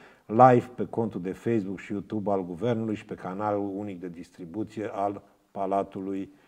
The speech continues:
Victoria, de unde probabil vom putea prelua și noi fără probleme aceste declarații. Vă mulțumim, vă dorim să aveți o zi măcar atât de bună cum sunt promisiunile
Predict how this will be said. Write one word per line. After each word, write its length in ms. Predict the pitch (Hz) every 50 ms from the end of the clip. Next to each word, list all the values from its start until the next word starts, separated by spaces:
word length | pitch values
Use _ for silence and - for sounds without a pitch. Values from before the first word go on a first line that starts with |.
| _ _ _ _ _
Victoria, 720 | 92 101 98 - - 175 175 170 160 160 156 151 - - - - - - - - _
de 120 | 147 170
unde 440 | 175 170 170 165 151 160 156 147 147 - - - - -
probabil 600 | - 139 117 101 113 110 107 98 107 107 104 95 - - -
vom 180 | - 123 120 110
putea 300 | 95 98 82 - 104 101
prelua 360 | - - 95 90 95 98 98
și 160 | 92 - -
noi 260 | 98 95 95 95 95 92
fără 340 | - - 104 98 95 95
probleme 580 | 87 - - 95 85 82 95 95 95 95 95 95 76
aceste 580 | 80 - - 95 - - - 101 92 90 87 - - - - _ _ _ _
declarații. 680 | - 95 90 - 101 90 - - - - - - - _ _ _ - - - - -
Vă 160 | - 214 233
mulțumim, 680 | 226 220 226 233 175 - - 196 196 196 190 180 165 151
vă 160 | 117 135 160
dorim 380 | 160 151 170 170 160 185 180 180
să 160 | 180 - -
aveți 500 | 156 147 123 151 160 160 160 160 - - -
o 240 | - 165 165 165 151
zi 520 | 117 95 110 117 143 165 180 175 156 - - - - - - - - - - - - _ _ _
măcar 680 | 120 135 165 175 175 - - - - 196 220 220 214
atât 360 | 190 170 - - 175 151 120
de 120 | 120 147
bună 340 | 123 107 135 160 165 165 156
cum 240 | 147 156 - 143 139
sunt 300 | 127 - - 170 170 151
promisiunile 1080 | - - 151 147 139 139 127 - - - 147 143 139 131 123 117 120 117 120 113 117